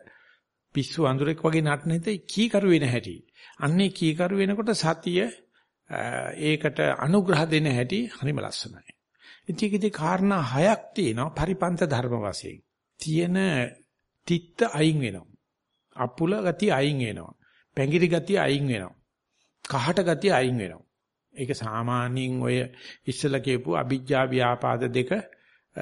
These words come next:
අයින් වෙන හැටි ඒකේ පෙන්නනවා. පළවෙනිම දෙක, ඒ කියන්නේ සතිය සහ සමාධිය දෙක, අ, සමාන්තර වෙන වෙලාව. ඒක දිශාගත වෙන වෙලාවට පළවෙනිම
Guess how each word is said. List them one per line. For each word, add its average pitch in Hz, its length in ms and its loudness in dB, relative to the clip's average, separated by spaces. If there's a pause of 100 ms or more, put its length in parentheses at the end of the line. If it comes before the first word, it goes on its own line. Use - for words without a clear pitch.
(180)
අයින් 165 300 4
වෙන 165 160 4
හැටි 151 320 2
ඒකේ 139 200 0
පෙන්නනවා. 117 560 -2 (580)
පළවෙනිම 196 680 2
දෙක, 165 240 2
ඒ - 580 -12
කියන්නේ 139 260 -4
සතිය 131 460 -2
සහ 143 140 -2 (160)
සමාධිය 135 640 0
දෙක, 127 240 -2
අ, - 800 -6
සමාන්තර 151 720 2
වෙන 120 220 0
වෙලාව. 92 400 -2 (100)
ඒක 117 260 -10
දිශාගත 135 600 0
වෙන 147 200 -2
වෙලාවට 151 440 -4
පළවෙනිම 135 480 0